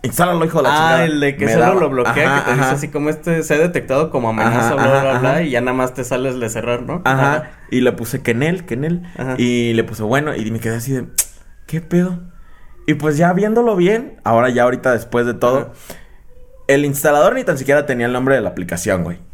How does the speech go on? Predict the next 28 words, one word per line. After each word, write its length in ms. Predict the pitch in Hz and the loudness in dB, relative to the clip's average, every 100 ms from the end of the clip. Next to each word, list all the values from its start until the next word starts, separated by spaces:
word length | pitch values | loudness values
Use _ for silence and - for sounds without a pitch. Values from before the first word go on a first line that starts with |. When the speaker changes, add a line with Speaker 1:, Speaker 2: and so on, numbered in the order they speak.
| - | -10
Speaker 1:
O 80 | - | -4
sea, 340 | 123 120 113 110 | 0 2 2 0
Speaker 2:
Mm, 200 | 131 131 | -4 -8
ujú. 280 | 117 127 131 | -6 -6 -4
Speaker 1:
si 220 | 131 143 | -2 0
ya 180 | 123 175 | 2 2
te 100 | 233 | 2
tomaste 300 | 170 151 170 | -2 0 0
el 60 | 160 | 0
tiempo 260 | 160 165 151 | -2 0 0
de 60 | |
desarrollar 460 | 120 117 113 123 147 | 2 0 2 2 2
una 80 | 156 | 0
aplicación, 540 | - 117 127 170 208 | -4 -2 -2 0 0
güey, 160 | 247 254 | 0 0
al 120 | 170 | 0
instalador 440 | 139 151 170 208 | 0 0 0 0
ponle 240 | 233 233 233 | -2 0 0
el 80 | |
nombre, 280 | 233 302 175 | -2 -2 -2
no 120 | 113 123 | -2 -2
Speaker 2:
Ujú. 80 | |
Speaker 1:
mames, 300 | 160 208 151 | 0 0 2
o 120 | 120 127 | 2 2
mínimo 300 | 147 175 196 | 2 2 4
de 80 | 165 | 2
la 120 | 131 | 2
compañía. 500 | 113 117 127 147 | 0 -2 0 -2